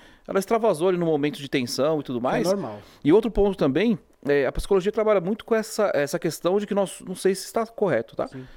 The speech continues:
Speaker 1: Por isso que eu trouxe um profissional. Minha área é outra,
Speaker 2: <laughs>
Speaker 1: tá? Um dia, quem sabe será a minha área. É, no-, é verdade, não sei se, ah, ah, os psicólogos, eu não, não lembro onde que eu vi isso.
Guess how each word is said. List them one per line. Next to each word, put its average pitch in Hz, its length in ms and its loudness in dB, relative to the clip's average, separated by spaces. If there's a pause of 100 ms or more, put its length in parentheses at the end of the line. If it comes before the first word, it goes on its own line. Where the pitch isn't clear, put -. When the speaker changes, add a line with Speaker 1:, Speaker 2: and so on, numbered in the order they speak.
Speaker 1:
Por - 60 -20
isso - 80 -12
que 185 40 0
eu 180 40 2
trouxe 202 220 0
um 202 40 -2
profissional. 123 460 0
Minha 113 160 2
área 160 160 2
é 240 60 2
outra, 151 240 0 (180)
Speaker 2:
<laughs> - 200 -18
Speaker 1:
tá? - 140 0
Um 175 100 0
dia, 160 320 0 (320)
quem 185 120 4
sabe 170 240 6
será 139 160 4
a - 20 4
minha 127 160 2
área. 104 160 -2 (600)
É, 131 400 0 (100)
no-, 151 160 -8 (160)
é - 100 0
verdade, 185 460 4
não 143 80 0
sei 165 180 2
se, 160 440 -2
ah, 120 240 2 (260)
ah, 107 140 2
os 113 140 -4
psicólogos, 151 520 2 (220)
eu 147 80 -2
não, 180 120 -2
não 160 380 -2
lembro 185 260 2
onde 196 140 0
que 202 100 0
eu 196 100 2
vi 175 280 -4
isso. - 260 -8